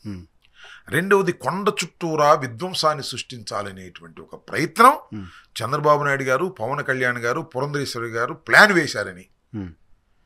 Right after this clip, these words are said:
Speaker 2: హైదరాబాద్ నుంచి కూడా, నేను పేర్లు చెప్పను, హైదరాబాద్ నుంచి కూడా హిందుత్వవాదుల్ని,
Speaker 1: మ్మ్.
Speaker 2: కరుడు కట్టిన హిందుత్వవాదుల్ని
Speaker 1: మ్మ్.
Speaker 2: తీసుకురావాలని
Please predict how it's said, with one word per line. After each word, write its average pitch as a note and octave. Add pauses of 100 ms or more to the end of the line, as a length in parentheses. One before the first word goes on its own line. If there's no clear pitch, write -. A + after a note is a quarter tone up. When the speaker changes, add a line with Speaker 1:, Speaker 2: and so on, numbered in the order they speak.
(440)
Speaker 2:
హైదరాబాద్ G3+
నుంచి F3+
కూడా, C#3
నేను C3
పేర్లు C3
చెప్పను, G2+
హైదరాబాద్ F3+
నుంచి D#3
కూడా A#2+ (360)
హిందుత్వవాదుల్ని, D#3+ (380)
Speaker 1:
మ్మ్. F#2+ (680)
Speaker 2:
కరుడు G#3+
కట్టిన A3+
హిందుత్వవాదుల్ని D3 (180)
Speaker 1:
మ్మ్. G2 (380)
Speaker 2:
తీసుకురావాలని D3+